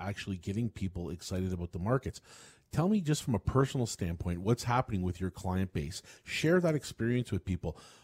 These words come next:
Are people coming to our firm right now with your clients, and are they getting excited about what the potential future of our economy is? Are they not excited? Are they in a fear mode?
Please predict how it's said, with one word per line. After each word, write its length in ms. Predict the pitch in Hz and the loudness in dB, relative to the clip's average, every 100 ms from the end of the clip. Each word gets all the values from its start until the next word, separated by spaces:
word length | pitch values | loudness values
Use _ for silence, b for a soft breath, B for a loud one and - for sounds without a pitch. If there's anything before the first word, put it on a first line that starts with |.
| b | b
Are 160 | - 139 | 4 6
people 300 | 156 160 180 | 6 4 4
coming 340 | - 165 156 147 | 4 4 4 2
to 300 | - 123 117 | 2 2 2
our 180 | 92 98 | 2 0
firm 320 | 101 107 104 | 2 0 2
right 120 | 98 | 2
now 260 | 92 95 95 - | 2 0 0 0
with 240 | 92 87 | 0 0
your 300 | 85 92 104 | 2 4 4
clients, 420 | - 107 98 104 - B B - | 2 0 2 0 -4 B B -4
and 160 | 95 | -2
are 160 | - 104 | 0 2
they 160 | 113 | 2
getting 400 | 123 135 139 135 - - | 4 4 4 2 -2 -6
excited 680 | 98 - - 98 110 135 | -6 -4 -2 0 2 4
about 300 | 147 143 143 | 4 4 2
what 200 | 107 139 | 2 -2
the 60 | - | -2
potential 480 | 135 - 139 139 135 | -6 -2 0 0 -4
future 400 | - 135 - 131 | -4 -4 -2 -2
of 200 | 120 117 | -2 0
our 120 | 123 | 0
economy 420 | 123 139 131 131 | 0 0 2 4
is? 140 | 143 - | 2 2
Are 100 | 87 | 0
they 220 | 85 71 | 0 -2
not 340 | 87 87 98 | -2 2 4
excited? 440 | 135 - 135 143 127 | 4 2 0 2 2
Are 100 | 90 | 2
they 220 | 87 101 | 2 2
in 80 | 92 | 2
a 60 | - | 0
fear 340 | - 107 135 | 0 4 6
mode? 400 | 135 135 147 147 | 6 6 8 6